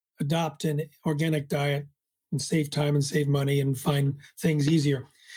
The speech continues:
And I interviewed this one woman who wanted to buy a vineyard and create organic wine in a special way, and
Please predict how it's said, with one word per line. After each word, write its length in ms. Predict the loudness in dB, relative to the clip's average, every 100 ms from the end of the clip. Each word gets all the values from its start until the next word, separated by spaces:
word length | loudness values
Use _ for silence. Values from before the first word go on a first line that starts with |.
| -4
And 120 | 2 4
I 80 |
interviewed 420 | 4 4 4 2 2
this 240 | 0 0
one 360 | 0 0 -2 -4 _ _ _ _ _
woman 500 | 0 2 2 0 -4 -10 _ _ _ _ _ _
who 320 | 2 4 2 -2 _ _ _ _
wanted 360 | 0 2 0 0
to 360 | 0 0 -2 -8 _ _ _ _ _ -4
buy 240 | -2 0
a 80 | 0
vineyard 540 | -2 -2 0 0 -2 -8 _ _ _ _
and 160 | -4 -2
create 440 | 0 0 0 -4 _ -6
organic 480 | -2 0 0 -2 0
wine 380 | 0 0 0
in 120 | 0 -2
a 40 |
special 400 | -2 -4 -2 -2
way, 280 | 0 -2 -6 _ _ _ _ _ _ -6
and 340 | -2 0 -2